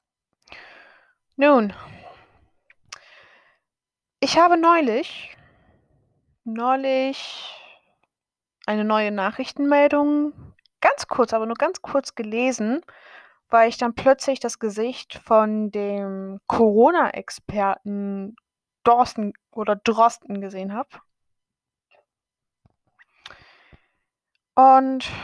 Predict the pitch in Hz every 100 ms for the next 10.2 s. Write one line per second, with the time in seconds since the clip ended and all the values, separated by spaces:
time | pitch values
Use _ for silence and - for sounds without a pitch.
0 | - - - 311 381 - 349 254 285 311
1 | 339 - _ _ 262 254 226 214 202 -
2 | 190 196 202 277 - - - - 214 214
3 | 214 - - 208 208 208 196 208 - 330
4 | 349 277 226 208 208 214 233 _ _ _
5 | _ _ _ _ _ _ _ - 247 233
6 | 226 220 214 202 190 190 202 240 - 202
7 | 196 196 196 202 202 - - 202 202 202
8 | 202 202 233 277 262 269 330 _ _ _
9 | _ _ _ - 233 226 226 220 214 202
10 | 196 185